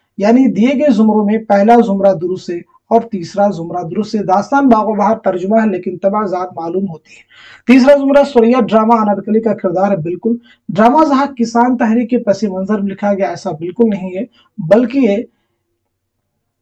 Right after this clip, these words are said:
इंसानी भेजों पर जिंदा रहने वाले एक शहंशाह की कहानी। ड्रामा जहां के मुसन्निफ हैं मोहम्मद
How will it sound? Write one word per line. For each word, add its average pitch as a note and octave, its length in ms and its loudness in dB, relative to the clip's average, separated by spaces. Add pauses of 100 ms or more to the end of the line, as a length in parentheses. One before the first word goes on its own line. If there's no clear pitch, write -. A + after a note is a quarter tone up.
(260)
इंसानी B3+ 500 4
भेजों A#3 360 4
पर G#3+ 260 2 (200)
जिंदा B3 300 4
रहने A3 280 2
वाले G3+ 240 4
एक A3+ 120 0
शहंशाह G3+ 500 0
की G#3+ 200 -2
कहानी। G3+ 440 0
ड्रामा F3+ 300 0
जहां F#3 340 -4
के G3+ 140 -10
मुसन्निफ G3+ 460 -4
हैं F3+ 120 -6
मोहम्मद F3+ 520 -8